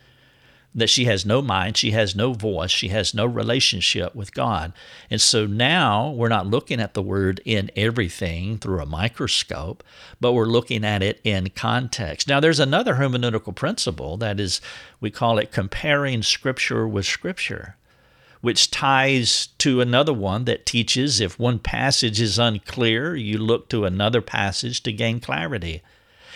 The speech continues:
That happens all the time. You want to compare one scripture with another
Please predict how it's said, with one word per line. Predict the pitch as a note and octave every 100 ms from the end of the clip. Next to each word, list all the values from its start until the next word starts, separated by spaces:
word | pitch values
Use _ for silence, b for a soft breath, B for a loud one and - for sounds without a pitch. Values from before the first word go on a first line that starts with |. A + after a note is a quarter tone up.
| B
That | B2 C#3
happens | D3 C3+ B2 G#2+
all | A2 G#2
the | G#2 A2+
time. | C#3+ D#3 E2+ E2
You | A2+
want | B2 C3 B2 -
to | A2+ G#2 F2 B B B
compare | - B2 A2 - E3+ F3 C#3+
one | A2+ E3
scripture | F#3 - G2 - - A2+ C#3+
with | B2 A2 G#2+
another | G#2 A2+ E3+ C#3+ G2+